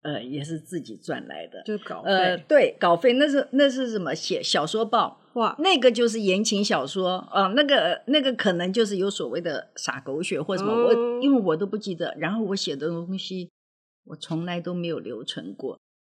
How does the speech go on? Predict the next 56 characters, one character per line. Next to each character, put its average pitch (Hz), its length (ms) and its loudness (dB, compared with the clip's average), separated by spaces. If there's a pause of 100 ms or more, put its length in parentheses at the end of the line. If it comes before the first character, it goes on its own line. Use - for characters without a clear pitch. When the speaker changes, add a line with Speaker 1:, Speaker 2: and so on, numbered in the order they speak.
(140)
Speaker 1:
结 214 180 4
果， 214 400 2
Speaker 2:
所 311 100 2
以 320 40 4
你 262 80 4
都 - 100 6
是 277 120 2
稿 190 320 0
纸 202 200 -4
的 220 80 -8
年 392 120 8
代。 466 40 4
Speaker 1:
呃， - 20 2
哦， 508 40 4
那 494 60 6
时 415 80 6
候 330 100 4
都 392 100 2
是 381 100 0
稿 285 220 6
纸 277 140 0
的 220 80 4
年 247 80 6
代。 311 60 6
Speaker 2:
然 269 80 6
后 277 40 4
你 294 40 6
就 233 100 2
写 220 80 6
完 190 180 4
就 240 80 -2
寄 233 200 -4
出 233 120 -4
去 240 160 -4
了。 202 120 2
Speaker 1:
一 381 100 8
本 190 560 2
小 165 280 2
说 254 240 4
报 254 300 2
可 196 400 2
能 202 520 0
写 185 360 -2
的 175 300 0
文 170 280 -2
字， 202 360 -6
小 143 240 -4
说 196 160 -8
大 240 120 -4
概 185 100 -4
才 175 180 -6
五 160 180 -8
千 175 260 -6
字 175 180 -10
左 101 180 -10
右。 135 260 -8